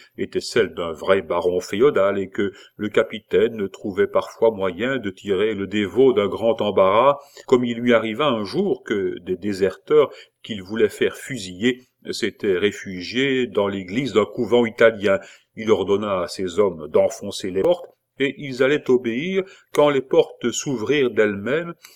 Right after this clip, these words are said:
et quand l'abbé apparut sur le seuil, in pontificalibus, le Saint-Sacrement entre les mains.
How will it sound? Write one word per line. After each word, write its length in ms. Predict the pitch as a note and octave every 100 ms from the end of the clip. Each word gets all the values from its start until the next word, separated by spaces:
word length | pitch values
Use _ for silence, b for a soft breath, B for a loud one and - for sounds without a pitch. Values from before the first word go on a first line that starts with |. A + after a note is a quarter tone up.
| _
et 420 | B2 C3 A#2+ F2 -
quand 180 | C3 A#2+
l'abbé 400 | A#2+ G#2 C3 A#2
apparut 440 | A2+ A2 G#2+ A#2+
sur 180 | - A2+
le 140 | G#2
seuil, 460 | G2 - D3+ D3 A2 B B B -
in 140 | A#2+ A2+ -
pontificalibus, 1300 | C3+ B2+ - A#2 A#2 A2+ A2 A#2 G3+ G3 - - G#2+
le 160 | G2+
Saint-Sacrement 1200 | G2+ - B2 G#2+ - A#2 - A2+ G#2+ A#2+ A2+ F2
entre 320 | G#2+ - - G2+
les 160 | G2
mains. 320 | F#2+ A#2+ F#3+